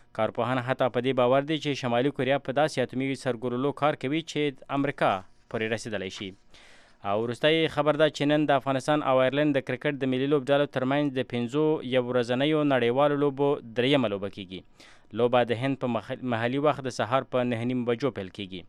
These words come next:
افغانستان او آیرلینډ د روانو یو ورځنیو سیالیو په لړ کې دوه لوبې کړې دي چې دواړه یې افغانستان ګټلې دي. که د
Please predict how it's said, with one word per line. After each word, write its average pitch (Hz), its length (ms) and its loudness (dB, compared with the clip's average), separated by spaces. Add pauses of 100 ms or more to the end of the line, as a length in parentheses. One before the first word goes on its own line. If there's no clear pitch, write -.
(500)
افغانستان 135 520 0
او 139 120 6
آیرلینډ 143 360 2
د 135 100 4
روانو 147 380 4
یو 131 180 0
ورځنیو 131 500 0
سیالیو 139 420 -2
په 127 120 -2
لړ 139 220 0
کې 139 100 -2 (180)
دوه 143 120 4
لوبې 139 320 0
کړې 156 220 -2
دي 151 60 -2
چې 143 200 -6 (280)
دواړه 135 320 4
یې 117 80 -2 (120)
افغانستان 117 520 -2
ګټلې 95 340 -8
دي. 87 80 -8 (680)
که 104 100 -10
د 95 40 -4